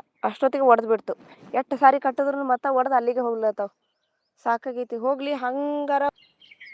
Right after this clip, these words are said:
ನಿಮ್ ಜೊತೆ ಮಾತಾಡ್ಬೇಕು ಅಕ್ಕ, ಮಾತಾಡ್ರಿ, ಮಾತಾಡ್ರಿ. ನೆಟ್ವರ್ಕ್ ಪ್ರಾಬ್ಲಮ್ ಒಂದ್ ಐತಿ. ನೋಡೋಣ, ಇದು ನೀರ್ ಉಣ್ಸಿದ್ಮೇಲೆ ಒಂದ್ ಕೆಲ್ಸ ಮಾಡ್ತೀನಿ. ಈಗ ಲೈವ್ ಎಂಡ್ ಮಾಡಿ ಮತ್ತ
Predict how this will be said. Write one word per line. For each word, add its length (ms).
ನಿಮ್ 160
ಜೊತೆ 240
ಮಾತಾಡ್ಬೇಕು 640
ಅಕ್ಕ, 140
ಮಾತಾಡ್ರಿ, 480
ಮಾತಾಡ್ರಿ. 500
ನೆಟ್ವರ್ಕ್ 420
ಪ್ರಾಬ್ಲಮ್ 380
ಒಂದ್ 160
ಐತಿ. 280
ನೋಡೋಣ, 300
ಇದು 140
ನೀರ್ 220
ಉಣ್ಸಿದ್ಮೇಲೆ 520
ಒಂದ್ 180
ಕೆಲ್ಸ 300
ಮಾಡ್ತೀನಿ. 260
ಈಗ 220
ಲೈವ್ 280
ಎಂಡ್ 180
ಮಾಡಿ 280
ಮತ್ತ 520